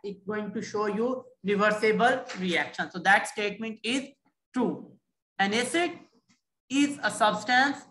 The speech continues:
that donates proton. You know very well about this. Uh,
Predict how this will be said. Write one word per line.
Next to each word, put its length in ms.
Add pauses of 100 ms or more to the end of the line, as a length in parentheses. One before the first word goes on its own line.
that 480 (180)
donates 760 (120)
proton. 600 (280)
You 120
know 160
very 260
well 160
about 340
this. 140 (380)
Uh, 200